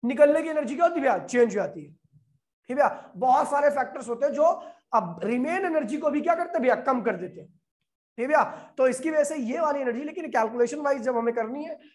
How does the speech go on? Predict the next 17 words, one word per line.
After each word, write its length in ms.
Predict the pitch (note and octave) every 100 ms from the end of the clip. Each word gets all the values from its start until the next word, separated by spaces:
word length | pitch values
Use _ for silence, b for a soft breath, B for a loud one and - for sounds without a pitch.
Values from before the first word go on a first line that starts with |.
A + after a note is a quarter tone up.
| -
तो 60 |
हमें 120 | A#3 B3
यही 240 | A#3 D4+
equation 280 | - B3 B3+
लगानी 300 | A#3 A3 A#3
है 60 | D4+
कि 160 | F4+ -
एच 200 | C#4 C#4
न्यू 120 | D4
equals 320 | G#3+ B3+ B3
to 80 | B3
में 140 | C#4 F4+ - _ _ _
W 380 | G3 F#3+ A3+ D4
naught 260 | C#4+ D4 D4
plus 300 | F#4 - - - _ _ _ _ -
kinetic 400 | A#3 A#3+ A#3 G#3+
energy 380 | G3+ E3+ D3+